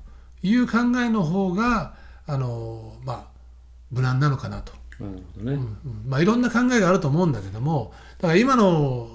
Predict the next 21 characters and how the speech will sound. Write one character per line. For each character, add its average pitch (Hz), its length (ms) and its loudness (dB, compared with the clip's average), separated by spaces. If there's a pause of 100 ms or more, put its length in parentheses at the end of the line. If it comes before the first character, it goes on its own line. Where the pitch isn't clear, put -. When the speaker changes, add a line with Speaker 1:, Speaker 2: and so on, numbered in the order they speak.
(180)
Speaker 1:
ね、 143 240 0
コ 165 120 0
ロ 160 60 4
ナ 143 120 2
の 117 80 -4
状 120 160 -4
況 113 200 -6
で 127 80 -4
は、 151 360 -2 (380)
ま 120 180 -2
あ 113 60 -6
ね、 131 100 -2
普 - 100 -12
通 196 140 2
じ 208 80 2
ゃ 185 60 4
な 160 140 2
い 170 60 2
ん 131 60 0
で 98 80 -8
ね、 113 260 -10